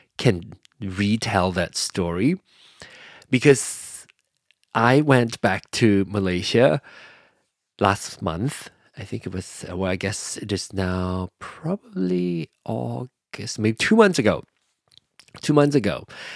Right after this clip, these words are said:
And, um, I take, I need to take a sip of water. <laughs> Hang on. Two months ago, I went back to Malaysia, and this is the first time going back to Malaysia since the pandemic hit.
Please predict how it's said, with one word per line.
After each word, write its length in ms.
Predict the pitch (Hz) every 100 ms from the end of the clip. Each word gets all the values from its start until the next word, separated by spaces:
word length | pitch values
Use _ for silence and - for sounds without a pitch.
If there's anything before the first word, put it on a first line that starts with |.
| - - - -
And, 580 | 117 117 117 110 110 -
um, 760 | 104 101 98 98 98 95 95 - _ _
I 180 | 107 85 90
take, 180 | - - -
I 40 |
need 140 | 104 90
to 60 |
take 180 | - -
a 60 | -
sip 240 | 107 -
of 200 | - -
water. 280 | 123 - 139
<laughs> 300 | - - -
Hang 120 | 151 -
on. 720 | 170 - 147 - - 143 - - - - - - - _ _ _ _ _ _ _ _ _ -
Two 140 | 170
months 280 | 190 190 202
ago, 400 | 151 104 101 135 - - - - - _ _ _ -
I 60 |
went 240 | 113 117 117
back 180 | 120 -
to 80 | 151
Malaysia, 600 | 139 98 95 110 120 - -
and 460 | 110 107 104 98 _ -
this 260 | 135 -
is 460 | 123 107 98 - - _ -
the 100 | 113
first 420 | - 156 143 -
time 640 | - 127 127 123 127 127 _ _ _ -
going 240 | 120 110
back 180 | 107 110
to 120 | -
Malaysia 440 | 95 92 101 - 98
since 320 | - 95 -
the 140 | -
pandemic 560 | - 85 82 85 78 -
hit. 340 | - 80 -